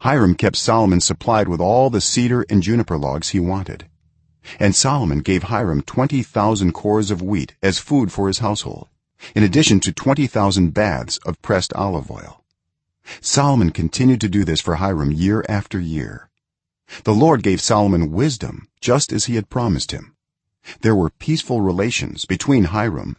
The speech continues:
and Solomon, and the two of them made a treaty. King Solomon conscripted laborers from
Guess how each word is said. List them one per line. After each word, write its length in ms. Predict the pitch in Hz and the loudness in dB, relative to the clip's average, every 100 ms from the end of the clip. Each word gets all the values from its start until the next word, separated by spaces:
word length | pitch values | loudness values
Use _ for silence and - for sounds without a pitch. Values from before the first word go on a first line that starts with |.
| - | 0
and 140 | 101 | 0
Solomon, 540 | - 120 110 64 50 - _ _ _ _ _ _ _ | 2 -2 -4 -6 -10 -18 _ _ _ _ _ _ _
and 120 | - | 0
the 40 | 80 | 0
two 240 | - 127 | 0 -2
of 140 | 90 - | -2 -6
them 220 | - - _ _ _ - | -20 -20 _ _ _ -6
made 180 | 85 69 | -4 -4
a 60 | |
treaty. 540 | 67 - 80 67 - - _ _ _ _ _ _ _ _ _ _ _ _ _ _ _ _ - | -6 -6 -6 -6 -12 -20 _ _ _ _ _ _ _ _ _ _ _ _ _ _ _ _ -14
King 180 | - 185 | 2 4
Solomon 460 | 165 135 95 73 85 | 6 4 4 2 2
conscripted 560 | 104 98 - 139 117 | 2 2 2 0 0
laborers 560 | 98 107 127 85 57 64 | 0 0 0 -2 -8 -6
from 180 | - | 0